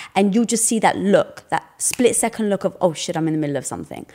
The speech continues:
Please bear with me that that's just an instinct. And then afterwards, I will then jump in and help you because I've heard what you're saying. And so that's how I think you take moments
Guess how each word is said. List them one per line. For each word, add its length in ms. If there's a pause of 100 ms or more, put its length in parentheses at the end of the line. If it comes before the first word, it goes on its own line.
(500)
Please 340
bear 240
with 220
me 160
that 160
that's 260
just 200
an 100
instinct. 680 (560)
And 180
then 240
afterwards, 600
I 140
will 200
then 400
jump 300
in 220
and 120
help 260
you 60
because 300
I've 120
heard 460
what 260
you're 180
saying. 640 (680)
And 140
so 140
that's 320
how 200
I 80
think 300
you 60
take 320
moments 560